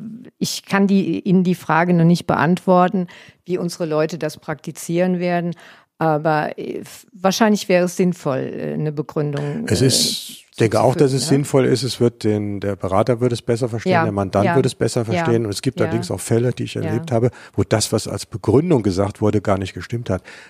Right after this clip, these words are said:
Speaker 2: weil
Speaker 1: Ja.
Speaker 2: sich die Situation komplett geändert hat.
Speaker 1: Ja, ja,
Speaker 2: Muss man
Speaker 1: ja.
Speaker 2: sehen. Also
Speaker 1: Ja.
Speaker 2: wenn wir das mit Augenmaß und in diesem Stil erleben, ich denke, dann können wir damit leben.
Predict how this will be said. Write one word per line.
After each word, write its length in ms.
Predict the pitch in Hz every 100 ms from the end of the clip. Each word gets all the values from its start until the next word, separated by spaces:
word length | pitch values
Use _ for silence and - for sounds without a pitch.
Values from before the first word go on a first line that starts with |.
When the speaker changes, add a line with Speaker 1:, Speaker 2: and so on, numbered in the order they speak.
| -
Speaker 2:
weil 80 |
Speaker 1:
Ja. 80 | 147
Speaker 2:
sich 100 | 139
die 140 | - 98
Situation 520 | 101 101 95 110 120
komplett 380 | - 90 90 -
geändert 480 | - 90 87 85 -
hat. 160 | 85
Speaker 1:
Ja, 340 | 147 143 135 143 135 - -
ja, 240 | 151 147 147
Speaker 2:
Muss 200 | 117 -
man 100 | 98
Speaker 1:
ja. 40 |
Speaker 2:
sehen. 240 | 87 90 90
Also 260 | 113 117
Speaker 1:
Ja. 180 | 110 - - - _ _ _ _
Speaker 2:
wenn 160 | 123 123
wir 80 | 120
das 160 | 117
mit 140 | 123 110
Augenmaß 640 | 110 123 120 117 117 -
und 360 | 107 104 104 -
in 140 | 110
diesem 320 | 110 104 101 87 -
Stil 420 | - - 110 107 113
erleben, 440 | 104 95 104 101
ich 80 | 92
denke, 220 | 92 92
dann 260 | 90 87 85 _ _ _ _ _
können 260 | - 95
wir 80 | 90
damit 360 | 87 87 87 -
leben. 380 | 90 85 82